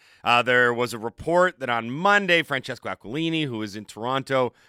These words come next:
for the Hockey Hall of Fame ceremonies, uh, held a, held a meeting with Jim Rutherford. And according to, uh, insiders, the message from ownership to management about the state of this team is, "Hey, you, fix it."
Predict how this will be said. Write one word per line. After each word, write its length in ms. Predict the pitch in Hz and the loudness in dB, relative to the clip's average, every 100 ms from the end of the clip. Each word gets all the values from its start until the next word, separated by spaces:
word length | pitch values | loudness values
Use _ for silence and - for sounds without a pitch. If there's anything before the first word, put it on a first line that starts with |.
| _ | _
for 80 | |
the 100 | 110 | -6
Hockey 260 | 110 113 104 | -2 -4 -6
Hall 180 | 98 90 | -10 -8
of 60 | - | -4
Fame 240 | 156 165 | -4 -2
ceremonies, 680 | 156 147 147 143 143 139 - _ _ - | -2 -2 -2 -2 -2 -6 -12 _ _ -2
uh, 200 | 110 107 | 0 2
held 220 | 135 127 | 0 -2
a, 160 | 110 110 | -6 -10
held 180 | 123 135 | -6 -6
a 40 | |
meeting 360 | 117 139 156 156 | -4 -2 0 0
with 120 | 131 | -2
Jim 240 | 120 120 110 | -4 -6 0
Rutherford. 640 | 127 143 143 139 139 123 - _ _ - | 2 2 0 -2 -2 -2 -8 _ _ -10
And 140 | 117 | -8
according 520 | - 151 160 151 143 | -6 -2 0 0 -4
to, 600 | - 143 139 139 135 131 113 | -6 -4 -2 0 -2 -4 -2
uh, 200 | 113 110 | -2 -2
insiders, 1040 | 160 180 196 - 151 123 113 120 151 - - _ _ _ _ | 0 0 0 2 4 4 2 -2 -4 -8 -14 _ _ _ _
the 80 | 131 | -2
message 400 | 139 147 165 143 | 0 0 -4 -8
from 160 | 151 143 | -10 -4
ownership 560 | 147 147 143 151 139 | -2 0 -2 -6 -10
to 100 | - | -10
management 760 | 139 139 175 185 151 104 110 104 - | -6 -2 2 0 -2 -6 -8 -8 -4
about 240 | 123 135 | -2 -2
the 60 | 120 | -4
state 280 | - 143 | -2 -2
of 80 | 131 | -2
this 140 | 110 - | -8 -10
team 260 | 135 127 | -6 -6
is, 220 | 101 95 - _ _ _ - | -6 -8 -14 _ _ _ -8
"Hey, 180 | 107 | -4
you, 380 | 107 110 113 85 _ _ _ _ | -4 -2 -4 -6 _ _ _ _
fix 360 | - 107 104 - | -12 -10 -8 -12
it." 240 | 80 - | -16 -20